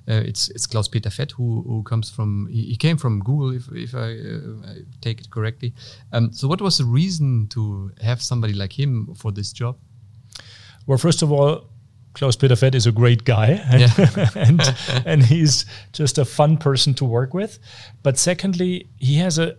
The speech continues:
Speaker 2: incredible background of working for different, um, important players in the,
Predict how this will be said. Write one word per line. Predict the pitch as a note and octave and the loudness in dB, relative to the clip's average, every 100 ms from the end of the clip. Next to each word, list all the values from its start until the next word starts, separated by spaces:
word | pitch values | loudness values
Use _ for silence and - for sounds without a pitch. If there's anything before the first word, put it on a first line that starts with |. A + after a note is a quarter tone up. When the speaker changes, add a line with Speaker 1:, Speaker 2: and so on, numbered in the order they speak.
| - | -6
Speaker 2:
incredible | C3+ A#2 D#3 F3 E3 C#3+ | -4 -4 -2 -2 -2 -2
background | B2+ C3+ D#3 D#3+ E3+ D#3 - | -2 -4 -4 -2 -2 -4 -6
of | B2 A2+ | -8 -6
working | A#2 D3 D3+ D3+ C#3+ | -2 -2 -4 -4 -6
for | B2+ C3 A#2 | -4 -4 -2
different, | A2 D3 - C#3 C3 A#2 - | -2 -6 -4 -4 -4 -6 -6
um, | B2 A2+ A2 A2 A2 - - - - | -2 0 -2 -4 -6 -12 -20 -20 -8
important | B2+ A2 D3 D#3 - A#2+ | -4 -4 -2 -4 -2 -4
players | - B2+ C3 B2+ B2 G#2+ G2+ - - - - | -2 0 2 2 2 0 -4 -10 -20 -20 -6
in | B2+ C3 | 0 2
the, | A#2 A#2 A2+ A#2+ | 4 2 0 -4